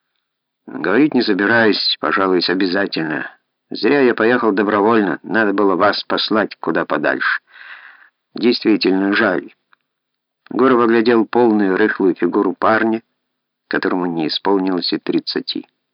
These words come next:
"Окажи вы сопротивление, я с таким удовольствием набил бы вам морду.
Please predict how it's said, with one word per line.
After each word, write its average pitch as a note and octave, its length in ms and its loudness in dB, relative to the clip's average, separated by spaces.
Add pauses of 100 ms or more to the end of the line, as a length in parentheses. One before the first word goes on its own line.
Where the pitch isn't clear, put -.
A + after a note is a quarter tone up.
(1400)
"Окажи F#2+ 540 2
вы B2+ 180 4
сопротивление, G#2 800 0
я A2+ 160 2
с - 80 -4
таким B2+ 280 2
удовольствием A2+ 680 2
набил G2+ 420 4
бы G#2+ 140 0
вам F#2 180 0
морду. F#2 640 -2